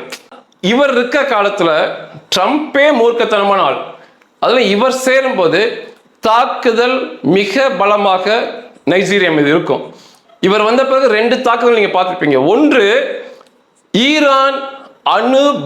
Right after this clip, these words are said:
பாதாள கட்டமைப்பு மேல மூன்று இடத்துல நடத்தப்பட்ட தாக்குதல். அது வந்து இந்த சண்டை அமைச்சர் தான் பண்ணாரு. மிக துல்லியமான, மிக வெற்றிகரமான தாக்குதல் அது. பி டூ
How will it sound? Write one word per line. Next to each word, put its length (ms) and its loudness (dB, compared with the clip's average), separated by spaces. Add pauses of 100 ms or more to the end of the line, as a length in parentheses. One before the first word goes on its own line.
பாதாள 580 2
கட்டமைப்பு 640 -2
மேல 120 0
மூன்று 560 2
இடத்துல 380 0
நடத்தப்பட்ட 720 -2
தாக்குதல். 560 -2 (580)
அது 260 0
வந்து 180 2
இந்த 180 0
சண்டை 640 -2
அமைச்சர் 440 -2
தான் 140 -2
பண்ணாரு. 360 0 (580)
மிக 440 0 (180)
துல்லியமான, 580 2 (380)
மிக 360 0
வெற்றிகரமான 840 0
தாக்குதல் 460 -2
அது. 140 -2 (720)
பி 100 0 (120)
டூ 100 2